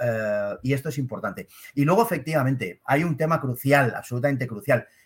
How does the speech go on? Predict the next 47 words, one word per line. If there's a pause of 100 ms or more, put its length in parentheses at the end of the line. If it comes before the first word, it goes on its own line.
(100)
que
es
el
que
acabas
de
mencionar. (380)
Los
medios
de
comunicación, (920)
eh,
están
dando
todos,
absolutamente
todos,
los
mayoristas,
como
bien
dices, (300)
están
dando
todos
exactamente
la
misma
versión.
No
hay
lugar
para
la
discrepancia, (220)
no
hay
lugar
para
la
diferencia,
no
hay
lugar (200)
para
la
disidencia.